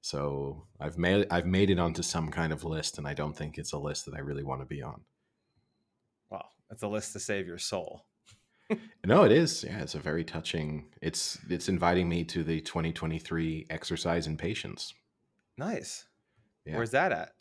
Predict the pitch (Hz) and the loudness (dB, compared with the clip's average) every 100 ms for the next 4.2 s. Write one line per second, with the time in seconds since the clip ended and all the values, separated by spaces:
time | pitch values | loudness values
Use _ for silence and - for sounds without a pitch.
0 | _ _ _ 98 107 147 185 - _ _ | _ _ _ 0 0 0 -4 -12 _ _
1 | _ _ - 82 76 78 - - 104 - | _ _ -12 -8 -4 -4 -6 -6 -4 0
2 | 127 127 120 156 170 113 120 151 180 190 | 0 6 6 6 2 0 -2 0 -2 -4
3 | - _ _ _ - - 78 78 78 80 | -10 _ _ _ -14 -10 -8 -8 -6 -4
4 | 131 - | -4 -6